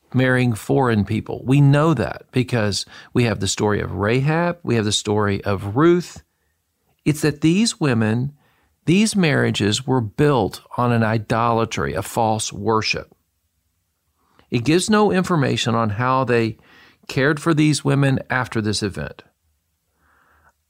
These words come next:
I don't think we can take from this a prescription for divorce because people are intermarried from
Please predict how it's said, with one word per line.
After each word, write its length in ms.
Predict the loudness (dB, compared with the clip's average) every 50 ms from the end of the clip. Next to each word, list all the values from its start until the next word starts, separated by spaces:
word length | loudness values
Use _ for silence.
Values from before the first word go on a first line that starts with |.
| _ _ _ _ _ _ -4
I 80 | -4
don't 440 | -2 0 0 2 2 2 0 -2 -2
think 340 | -2 0 0 0 0 -2 -6 -6
we 200 | -2 0 0 0
can 180 | 2 0 0 0
take 340 | 0 -2 -2 -2 -2 -4
from 260 | -4 -2 0 0 0 0
this 420 | 0 -2 -2 -2 -4 -6 -6 -6
a 60 | -8 -6
prescription 800 | -4 -4 -2 -2 -4 -2 -2 -2 0 0 0 -2 -2 -2 -2 -4
for 200 | -4 -4 -2 -2
divorce 800 | 0 -2 -2 -2 0 0 0 0 0 -2 -4 -6 -6 -8 -10 -14 -20 -20 -20 -20 -20 -20 -20 _ _ _
because 540 | -2 -2 -2 0 -2 -2 0 0 0 0 -2
people 440 | -6 _ 0 0 0 2 2 0 0
are 220 | 0 0 -2 -4 -4 -2
intermarried 720 | 0 0 2 2 2 2 2 0 0 -2 -4 -6 -10 -16 -20 _ _ _ _ _ _ _ -20 _ _ _ _ _
from 560 | _ -8 -4 -2 0 0 2 0 0 -2 -4